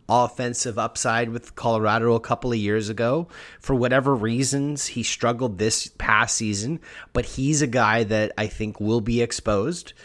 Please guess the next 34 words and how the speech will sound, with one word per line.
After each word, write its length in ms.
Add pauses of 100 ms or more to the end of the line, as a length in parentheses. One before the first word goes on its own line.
(180)
because 320
they're 100
probably 460
gonna 380
be 200
protecting 680
Makar, 800
Girard, 680 (400)
and, 580 (140)
um, 480 (240)
Tays. 680 (320)
I 100
know 360
Erik 320
Johnson 600
said 380
that 160
he's 220
willing 220
to 100
waive 220
his 140
no 120
movement 400
clause 340
so 140
they 160
can, 380 (400)
they 160
don't 180
have 320
to 100
protect 500
him. 380